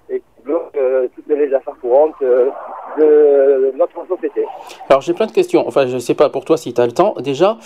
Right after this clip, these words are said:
Speaker 2: est-ce que pour, quel est pour toi le, le, le moyen de, de, de vaincre cette crise ? Est-ce que c'est vraiment la, à cause de la Grèce ? Est-ce que c'est à cause de la banque ? Est-ce que c'est vraiment à cause du chômage ? C'est quoi en fait pour toi la solution ?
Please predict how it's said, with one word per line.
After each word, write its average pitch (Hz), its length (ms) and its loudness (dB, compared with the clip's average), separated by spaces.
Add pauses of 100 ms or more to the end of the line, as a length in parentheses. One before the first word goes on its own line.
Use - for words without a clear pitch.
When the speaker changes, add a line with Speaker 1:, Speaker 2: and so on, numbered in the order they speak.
(280)
Speaker 2:
est-ce 147 160 2
que 220 80 -2
pour, 220 280 -2
quel 196 300 0
est 240 80 -14
pour 233 200 -4
toi 233 180 0
le, 208 180 -2
le, 175 140 0
le 170 100 2
moyen 180 300 0
de, 190 80 0
de, 165 440 2
de 151 100 0
vaincre 185 320 0
cette 160 180 -2
crise ? 123 300 -4 (340)
Est-ce 131 120 0
que - 60 2
c'est - 140 2
vraiment 170 300 2
la, 165 160 2
à 160 160 0
cause 185 240 2
de 180 80 2
la 175 140 2
Grèce ? 180 340 0
Est-ce 165 160 -2
que 175 80 0
c'est 170 100 -2
à 165 80 2
cause 165 220 0
de 160 80 2
la 160 100 6
banque ? 180 240 -2
Est-ce 180 140 -8
que 170 60 -2
c'est 165 120 0
vraiment 160 240 4
à 165 60 -2
cause 170 120 -2
du 165 80 -4
chômage ? 175 300 0
C'est - 160 2
quoi 190 140 0
en 165 80 -4
fait 175 200 -4
pour - 140 -4
toi 175 140 2
la 151 80 0
solution ? 139 440 -4